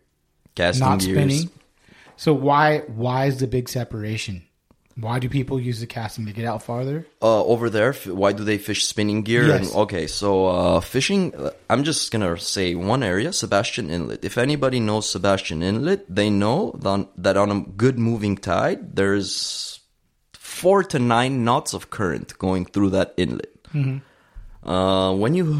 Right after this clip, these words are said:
Speaker 1: when you're fishing for fish up to two hundred pounds, uh, casting gear is a joke from land.
Speaker 2: <laughs>
Speaker 1: It's, it's, it's a joke.
Speaker 2: Yeah.
Speaker 1: Uh,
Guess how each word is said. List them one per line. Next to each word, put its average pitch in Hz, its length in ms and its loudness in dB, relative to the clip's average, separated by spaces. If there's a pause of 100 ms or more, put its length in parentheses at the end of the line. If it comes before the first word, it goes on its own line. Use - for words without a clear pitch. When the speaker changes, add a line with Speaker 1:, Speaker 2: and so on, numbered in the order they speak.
(140)
Speaker 1:
when 113 160 0
you're 180 120 0
fishing 175 420 -2
for 147 180 0
fish - 680 0 (640)
up - 280 -2
to 107 380 0 (100)
two 123 120 -2
hundred 113 360 -2
pounds, 143 520 -2 (920)
uh, 98 240 2
casting 190 520 -2
gear 151 280 0
is 98 760 -2
a 110 80 -2
joke 101 560 0
from 85 280 -2
land. 78 340 2
Speaker 2:
<laughs> - 40 -20 (420)
Speaker 1:
It's, 123 300 0
it's, - 400 -2
it's 113 160 -2
a 101 40 -2
joke. 101 400 -2
Speaker 2:
Yeah. 123 440 0
Speaker 1:
Uh, 76 500 0